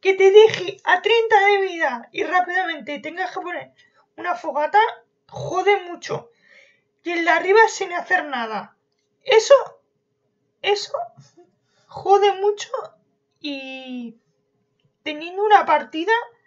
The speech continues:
de cinco kills. O sea,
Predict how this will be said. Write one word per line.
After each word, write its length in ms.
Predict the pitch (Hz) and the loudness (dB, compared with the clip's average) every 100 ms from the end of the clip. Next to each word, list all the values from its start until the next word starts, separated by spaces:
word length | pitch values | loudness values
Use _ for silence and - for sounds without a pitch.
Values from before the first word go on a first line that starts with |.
| _ _ - | _ _ -14
de 120 | 294 | -14
cinco 400 | - 320 320 262 | -12 -12 -10 -10
kills. 400 | 247 226 208 _ _ _ _ _ _ _ _ - | -12 -18 -20 _ _ _ _ _ _ _ _ -8
O 20 | |
sea, 360 | - 285 - | -4 -4 -4